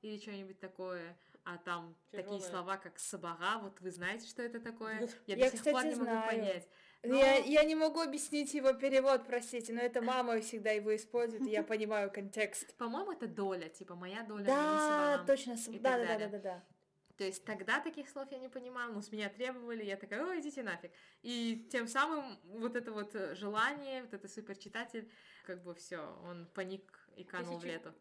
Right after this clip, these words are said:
Speaker 2: продолжить эту тему щас. Я тоже очень в детстве читала, любила читать книги, и папа такой: «Ты, Мария, мало, ты мне обещала говорить на казахском языке, почитай, пожалуйста, книгу». Ну, типа, не, не то, что почитай, да, как книгу на казахском языке. Мне надо,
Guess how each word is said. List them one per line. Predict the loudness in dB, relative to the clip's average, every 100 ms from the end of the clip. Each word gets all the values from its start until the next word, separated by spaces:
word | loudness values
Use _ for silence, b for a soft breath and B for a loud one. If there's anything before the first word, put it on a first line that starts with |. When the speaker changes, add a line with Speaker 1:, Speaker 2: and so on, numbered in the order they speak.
| _
Speaker 2:
продолжить | -16 -10 -10 -8
эту | -10
тему | -8 -8 -8
щас. | -10 -18 b b b b
Я | -4 -4
тоже | -6 -8
очень | -8 -10 -10
в |
детстве | -10 -14
читала, | -12 -8 -8
любила | -8 -8 -10
читать | -10 -8
книги, | -6 -6 -6
и |
папа | -10 -14 -16
такой: | -20 -20
«Ты, | -20 -18
Мария, | -12 -10 -10
мало, | -10 -8 -10
ты | -8
мне | -8
обещала | -8 -8 -8
говорить | -8 -10
на | -12
казахском | -12 -14
языке, | -12 -8 -8 -8 B B -14
почитай, | -10 -8
пожалуйста, | -6 -6 -8
книгу». | -6 -2 0
Ну, | -2
типа, | -4 -6
не, | -4 -2 -2
не | -4
то, | -6
что | -8
почитай, | -8 -8 -4 -4 -2
да, | -2 -2
как | -4
книгу | -4 -4 -6
на | -8
казахском | -10 -14 -18
языке. | -20 -20 -20 b b b b _ 0
Мне | 4
надо, | 6 4